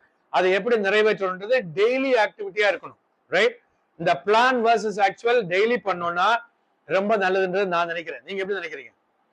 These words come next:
So, தேவ சித்தத்தை நிறைவேற்ற நாம் டெய்லி ஒண்ணு செய்யணும்.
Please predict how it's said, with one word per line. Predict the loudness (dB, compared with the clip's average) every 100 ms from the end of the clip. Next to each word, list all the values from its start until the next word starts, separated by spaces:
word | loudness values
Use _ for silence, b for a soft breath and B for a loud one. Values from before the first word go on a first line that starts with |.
| _ _ _ -20 -20 _
So, | -4
தேவ | -2 0 0
சித்தத்தை | -2 -4 -4 -4
நிறைவேற்ற | -4 -2 -2 -2 0 2 2 -2
நாம் | -2 -2 -2 0
டெய்லி | 0 2 0
ஒண்ணு | -2 -4
செய்யணும். | -6 -6